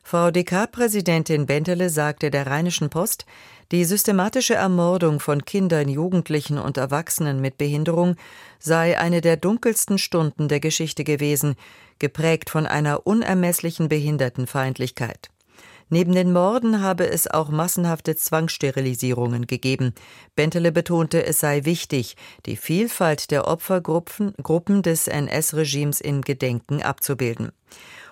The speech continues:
Heute vor achtzig Jahren wurde das N-S-Vernichtungslager Auschwitz von sowjetischen Truppen befreit. In der Gedenkstätte in Polen findet heute die zentrale Gedenkfeier statt,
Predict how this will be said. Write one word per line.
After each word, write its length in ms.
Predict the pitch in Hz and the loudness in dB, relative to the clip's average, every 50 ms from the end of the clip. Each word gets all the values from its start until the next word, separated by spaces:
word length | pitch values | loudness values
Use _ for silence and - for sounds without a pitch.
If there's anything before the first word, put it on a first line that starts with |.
| - - | -6 0
Heute 280 | 185 202 226 - 247 | 0 0 2 2 0
vor 180 | - 233 220 - | 2 2 2 2
achtzig 380 | - 214 - - 220 214 190 - | 2 -2 -2 -4 -4 -4 -2 0
Jahren 400 | 185 180 185 190 185 175 151 135 | 0 2 2 2 0 0 0 0
wurde 280 | 139 139 131 143 135 | 0 0 0 0 0
das 280 | - 131 135 131 - - | 0 0 0 0 -2 -4
N-S-Vernichtungslager 1400 | - 139 139 - - 160 - - - 156 139 143 160 160 - - 156 143 - - 147 139 135 135 139 135 - | -4 -6 -4 -4 -2 -4 -4 -2 -2 -2 -2 -2 -2 -4 -4 -2 -2 -2 -2 -2 0 0 0 0 0 -2 -2
Auschwitz 640 | - - 139 156 160 - 156 135 135 120 - - - | 0 0 0 0 0 -2 -2 -2 -4 -2 -2 -4 -6
von 300 | - - 135 127 127 120 | -4 -4 -2 -2 -2 -2
sowjetischen 720 | 117 127 120 117 127 135 143 - - 165 160 - 165 156 - | -2 -2 -2 -2 -2 -4 -4 -2 -2 -4 -2 0 -2 -4 -4
Truppen 380 | - - 160 151 - 131 120 | -2 -2 -2 0 0 -2 -2
befreit. 540 | 117 123 - - 143 147 143 147 143 - - - - - - - - - - - | -2 -4 -6 -4 -2 0 0 0 0 -2 -4 -18 -20 -20 -20 -20 -20 -20 -16 -8
In 100 | - 123 | -4 -4
der 100 | 117 110 | -4 -2
Gedenkstätte 760 | - 117 - 127 143 160 - - - 208 233 247 - 262 254 | -4 -2 0 0 0 2 0 0 0 2 0 0 2 0 0
in 200 | - - 190 175 | 2 0 -2 -4
Polen 500 | - - 185 165 156 165 180 214 233 240 | -2 -2 -2 0 2 2 2 2 0 0
findet 320 | - 233 208 190 180 - | 0 0 0 0 0 0
heute 300 | 175 165 160 160 165 151 | 0 0 0 0 0 0
die 160 | 147 147 143 | 0 -2 -2
zentrale 640 | - - 151 143 131 - - - 151 156 151 147 147 | -2 -2 -2 -2 -4 -4 -4 -2 0 0 0 0 0
Gedenkfeier 680 | 139 143 - 131 135 147 - - - 143 139 139 139 135 | -2 0 0 0 0 -2 -2 -4 -4 -2 0 0 0 -2
statt, 300 | - - 143 135 - | 0 0 0 -2 -2